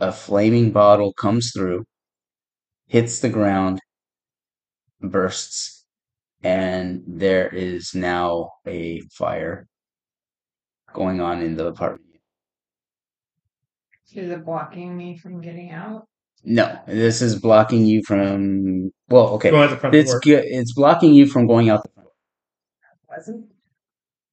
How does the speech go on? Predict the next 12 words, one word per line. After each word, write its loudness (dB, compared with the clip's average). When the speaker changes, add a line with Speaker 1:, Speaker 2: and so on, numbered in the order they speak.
Speaker 1:
Right. 0
Speaker 2:
<laughs> 4
So, -2
um, 2
cool. 4
<laughs> -20
And 4
she's -8
just -12
gonna -8
jet -14
up. -16